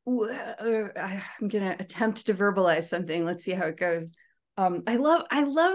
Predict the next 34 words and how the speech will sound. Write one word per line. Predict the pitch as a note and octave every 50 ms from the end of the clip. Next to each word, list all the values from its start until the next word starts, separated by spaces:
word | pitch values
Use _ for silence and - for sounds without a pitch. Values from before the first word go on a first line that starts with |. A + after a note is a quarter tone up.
| G4+ G4+
that | G4+ F4+
we're | F4 E4+ D#4+
talking | - D4+ D4 D4+ D#4+ D#4+ E4 D4+
about | D4 C#4 C4 B3 B3 A#3
verbal | A#3+ B3+ C4+ C4+ B3 D4+ C#4+
and | C4+ B3+ A#3+ A3+
relational. | A3+ A3+ A3+ B3 C#4+ C#4 - D4 B3+ A3 G3 F#3 G3+
We, | A#3 B3 A#3
we're, | - B3+ B3+ B3 - -
we're | - A#3+ B3+ B3
talking | B3 B3 D#4+ E4 E4 E4 D#4 B3+
a | A#3
lot | G#3+ G#3+ A3 C4 C#4 D4 C#4 -
more | B3 B3 C4 C4 C4+ B3+
these | A#3 A#3 A3+ A3 G3+ G3
days | - G3 G3 G3 G3 G3
about | G#3 F#3 G3+ F3+ F3+ -
how | F#3 - G3 F#3+ - -
every | - B3 C4 C4+ C4+ D#4+ F4 F4
form | D#4+ E4+ - D4+ D4 D4+ D4+ C#4
of | C4+ B3 A#3+ -
trauma, | - C#4 D#4 D#4+ C4 F#3+ D#3 - - - A#3+ _ _ _ _ _ _ -
'cause | A#3+ G#3+ -
trauma | - - - D4+ D#4 E4+ F#4 G4+ F#4+ E4+ D4+ - -
is | - C4 B3 A#3+ B3 B3+ B3 B3 - - _ _
physical | _ - - D4+ D4 C4 D4+ - - C4 B3
damage | G#3 A3+ A#3 A#3+ B3 A3 G#3 G#3 F#3 F#3 - - -
to | - - - C#4+ A#3+ G3 F#3 G#3 G#3+ - - _ -
the | F#3+ F#3 A3 G#3
language | G3+ F#3+ G3+ G3+ G#3+ A3+ B3 B3+ A#3+ A3 F#3+ F3+ F#3 F#3 F#3+ - - _
parts | - - A3 G#3+ A3 G#3+ A3 - -
of | G3 G3+ F#3+ F#3
the | F#3 F#3+
brain | E3 F#3 F3 D#3 D3 C#3 - -